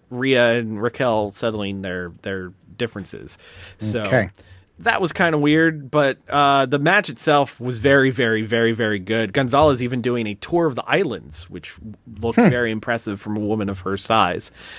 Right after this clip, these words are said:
Speaker 1: Uh,
Speaker 2: Okay.
Speaker 1: a-, but the main event of the evening was Io Shirai defending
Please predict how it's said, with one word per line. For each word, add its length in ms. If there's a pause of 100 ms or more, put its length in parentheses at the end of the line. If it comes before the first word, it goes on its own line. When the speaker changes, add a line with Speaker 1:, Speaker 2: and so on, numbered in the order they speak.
(260)
Speaker 1:
Uh, 260
Speaker 2:
Okay. 260
Speaker 1:
a-, 60
but 220
the 40
main 220
event 260
of 60
the 100
evening 280
was 200
Io 200
Shirai 420
defending 720